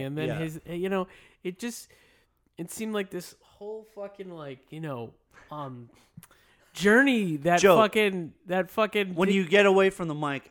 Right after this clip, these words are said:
Speaker 2: I can't hear what the fuck
Speaker 1: It
Speaker 2: you're
Speaker 1: seemed
Speaker 2: saying.
Speaker 1: like this whole,
Speaker 2: <laughs>
Speaker 1: this whole journey that Dickie had to fucking, like,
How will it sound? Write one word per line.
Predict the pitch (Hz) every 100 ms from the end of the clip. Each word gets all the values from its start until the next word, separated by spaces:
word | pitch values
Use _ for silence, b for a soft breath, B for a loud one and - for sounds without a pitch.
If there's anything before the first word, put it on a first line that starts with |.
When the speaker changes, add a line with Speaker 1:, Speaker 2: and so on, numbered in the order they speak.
| -
Speaker 2:
I |
can't | - - 143 131
hear | - 117
what | 110
the |
fuck | 120 175
Speaker 1:
It | 170
Speaker 2:
you're | 143 180
Speaker 1:
seemed | -
Speaker 2:
saying. | 247
Speaker 1:
like | 226
this | - 226
whole, | 226 226 220
Speaker 2:
<laughs> | 185
Speaker 1:
this | 196 214
whole | 233 220
journey | 190 190 220 254 214
that | 170 147 127
Dickie | 190 220 202
had | 190 185
to | 170
fucking, | - 175 - 170 165
like, | 156 147 135